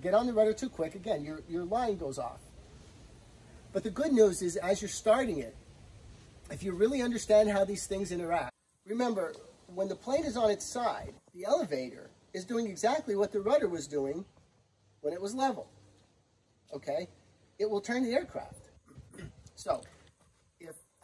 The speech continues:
as you're moving, the rudder starts turning you this way, as you start rolling and get this way, a little bit of up elevator can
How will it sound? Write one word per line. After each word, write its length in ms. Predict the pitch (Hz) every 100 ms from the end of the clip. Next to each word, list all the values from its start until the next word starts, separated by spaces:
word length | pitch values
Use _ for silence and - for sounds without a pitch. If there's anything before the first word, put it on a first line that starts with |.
| -
as 120 | 175
you're 120 | 240
moving, 460 | 262 156 120 131 180 - - _ _ - - _ _ _ 147
the 80 |
rudder 300 | 135 170 220
starts 360 | - 202 202 -
turning 360 | - 175 180 185
you 160 | 180 151
this 280 | 185 -
way, 260 | 127 - - - _ _ _ _ _ - 180
as 120 | 196
you 80 | 214
start 300 | 190 202 185
rolling 320 | 190 262 202 165
and 100 | 165
get 180 | 196 277
this 220 | 320 -
way, 120 | 285 - -
a 80 | -
little 180 | 285 269
bit 140 | 254
of 100 | 208
up 200 | 226 -
elevator 540 | 247 311 147 131 139 - - - _ _ _ _ _ _ _ - _ _ _ _
can 120 | 214